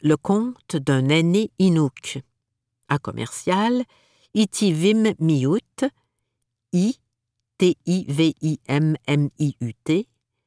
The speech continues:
qui utilise la plateforme pour enseigner l'Inuktitut. « Je n'ai jamais eu la chance d'avoir accès à des cours de langue »,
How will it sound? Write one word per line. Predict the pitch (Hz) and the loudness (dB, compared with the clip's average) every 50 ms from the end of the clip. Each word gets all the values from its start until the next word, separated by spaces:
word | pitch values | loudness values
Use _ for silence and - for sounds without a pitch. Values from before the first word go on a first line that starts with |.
| _ _ _ _ _ _ _ _ _ _ _ _ _ _ _ _ | _ _ _ _ _ _ _ _ _ _ _ _ _ _ _ _
qui | - - 214 | -4 0 0
utilise | 180 165 226 - - - 220 185 196 226 277 269 214 185 | 0 0 0 -2 -2 -2 -2 0 0 0 0 -2 -2 -2
la | 175 147 | -2 -2
plateforme | - - 131 117 113 - - - - 180 196 208 - 196 196 196 180 - | -2 -4 -6 -6 -6 -10 -12 -8 -6 -4 -4 -4 -4 -4 -4 -4 -4 -4
pour | - 160 156 156 | -2 0 2 2
enseigner | 196 208 196 - - 185 175 170 170 185 208 240 226 - _ | 2 2 2 0 0 0 2 2 2 2 2 0 -2 -4 _
l'Inuktitut. « | - 143 156 185 185 202 247 - - - - - 156 139 - - 127 123 - _ _ - - - _ _ _ _ _ _ _ _ _ _ _ _ _ _ _ _ _ _ _ _ _ _ _ _ _ _ _ _ _ _ _ _ _ _ _ _ _ _ _ _ _ - | -8 -4 0 0 2 2 0 -2 -6 -10 -6 -4 -4 -4 -4 -6 -8 -8 -8 _ _ -20 -20 -20 _ _ _ _ _ _ _ _ _ _ _ _ _ _ _ _ _ _ _ _ _ _ _ _ _ _ _ _ _ _ _ _ _ _ _ _ _ _ _ _ _ -2
Je | - | 0
n'ai | 196 185 | 2 2
jamais | 180 - 262 285 285 269 - | 2 2 0 0 -2 -2 0
eu | 247 240 | 0 0
la | 220 170 | 2 0
chance | - - - 202 208 196 160 151 | 0 -2 -2 0 0 0 0 0
d'avoir | 147 143 143 147 135 123 | -2 -2 -2 -2 -4 -4
accès | 120 127 - - - - 208 226 | -4 -6 -6 -6 -6 -4 -2 0
à | 214 170 | 0 0
des | 147 151 156 143 | 2 2 0 0
cours | - - 220 220 190 156 | 0 -2 -6 -4 -2 0
de | 156 151 | 2 2
langue », | 147 151 147 147 139 135 139 143 143 156 | 2 4 2 2 0 -2 -4 -6 -8 -10